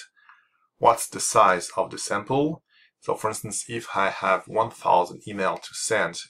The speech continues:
and I choose a ten percent sample size, the test will run on one hundred email. So thirty-three, thirty-three, thirty-four. Marketer will test, uh, the, the three subject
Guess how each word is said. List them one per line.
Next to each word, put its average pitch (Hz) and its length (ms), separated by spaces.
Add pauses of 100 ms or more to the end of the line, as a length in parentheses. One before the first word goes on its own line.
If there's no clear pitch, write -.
and 90 400
I 90 180
choose 92 300
a 90 80
ten 92 260
percent 90 380
sample 82 240
size, 120 500 (680)
the 98 280
test - 420
will 92 200
run 92 320
on 95 200 (100)
one 95 240
hundred 87 480
email. 147 420 (420)
So 90 400
thirty-three, 98 720
thirty-three, - 640
thirty-four. - 720 (800)
Marketer 95 360
will 95 100
test, - 560 (100)
uh, 87 500 (180)
the, 90 500
the 92 80
three 117 300
subject 95 520